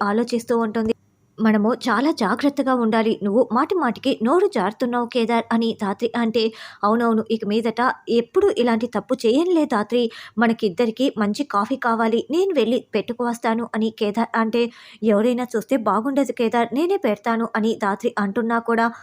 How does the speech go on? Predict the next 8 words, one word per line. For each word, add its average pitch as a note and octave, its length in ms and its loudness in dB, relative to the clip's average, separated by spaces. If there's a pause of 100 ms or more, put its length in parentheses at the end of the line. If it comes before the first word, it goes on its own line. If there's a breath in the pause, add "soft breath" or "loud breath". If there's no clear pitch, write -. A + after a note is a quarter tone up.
(280 loud breath)
"అవసరం A#3 400 0
లేదు, A3 280 2 (280 loud breath)
నేను F#4 260 2
నా C4+ 140 2
భార్యకి A#3+ 440 0
కాఫీ G#3+ 320 -2
పెడితే A3+ 320 -2
తప్పేముంది, A#3 640 0